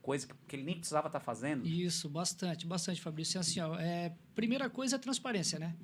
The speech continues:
Speaker 1: Aham.
Speaker 2: Tu tem, eu, eu, eu atendo ali o cliente, eu vejo qual o serviço que tem que fazer, e eu procuro ser o mais correto possível. Se o cliente chega lá falando que quer fazer uma revisão, vamos fazer uma revisão, vamos olhar
Speaker 1: Uhum.
Speaker 2: todos os itens da revisão de trinta, de quarenta, de cinquenta mil,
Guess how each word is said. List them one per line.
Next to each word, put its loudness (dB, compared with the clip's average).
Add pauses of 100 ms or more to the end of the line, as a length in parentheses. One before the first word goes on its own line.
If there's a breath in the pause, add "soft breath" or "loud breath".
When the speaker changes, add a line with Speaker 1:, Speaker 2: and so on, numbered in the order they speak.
Speaker 1:
Aham. 0
Speaker 2:
Tu -12
tem, 4
eu, 6
eu, 2
eu 4
atendo 2
ali 4
o 0
cliente, 2
eu 2
vejo 2
qual -2
o 0
serviço 2
que -16
tem 0
que -6
fazer, 0 (520 loud breath)
e 2
eu 8
procuro 2
ser 4
o 6
mais 6
correto 6
possível. 2 (580 soft breath)
Se -4
o 0
cliente 4
chega 4
lá 4
falando 2
que -4
quer 0
fazer 2
uma 4
revisão, 4
vamos 0
fazer 0
uma 2
revisão, 2
vamos -4
olhar 2
Speaker 1:
Uhum. 2
Speaker 2:
todos 2
os 4
itens 2
da 4
revisão 4
de 0
trinta, 0
de -4
quarenta, 0
de -2
cinquenta 0
mil, 4